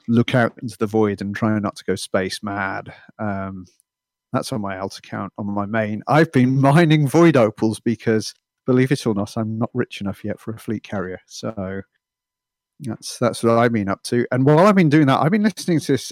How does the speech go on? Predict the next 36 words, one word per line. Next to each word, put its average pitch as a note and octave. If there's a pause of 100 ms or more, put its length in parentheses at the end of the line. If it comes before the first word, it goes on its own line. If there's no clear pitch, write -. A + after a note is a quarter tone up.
on, C3
on C3
B D3+
B E3
C C#3
Sounds. D3
There's B2
a, B2
there's B2+
a B2
really F3
good D3+
series. C#3
I A#2
only C#3
got C#3
three C3
episodes A#2
in. A2+
I G2
was G2+
listening G#2+
to -
it -
last G#2+
night G#2+ (220)
'cause A2+
I G#2
tend A2
to -
listen A2+
to -
these G2+
things G2
while G2+
mining. G#2